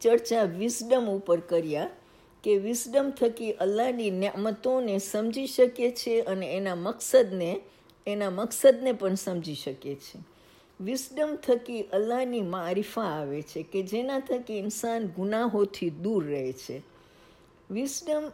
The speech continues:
એક નૂર છે અને જેના કલ્બમાં વસે છે તેના થકી તેના શબ્દોમાં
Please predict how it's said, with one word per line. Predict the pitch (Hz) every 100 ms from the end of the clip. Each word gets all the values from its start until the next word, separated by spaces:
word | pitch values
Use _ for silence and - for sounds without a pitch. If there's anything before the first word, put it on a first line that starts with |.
| -
એક | 226 233
નૂર | 185 202 254 262 165
છે | - - 170 - - - -
અને | 190 196 190
જેના | 175 233 294 302
કલ્બમાં | 285 - 220 269 269 226 214 180
વસે | 208 - 277
છે | 269 - 190
તેના | 190 233 254 262
થકી | 262 233 226 208
તેના | 208 202 190
શબ્દોમાં | 175 - 208 214 233 277 269 277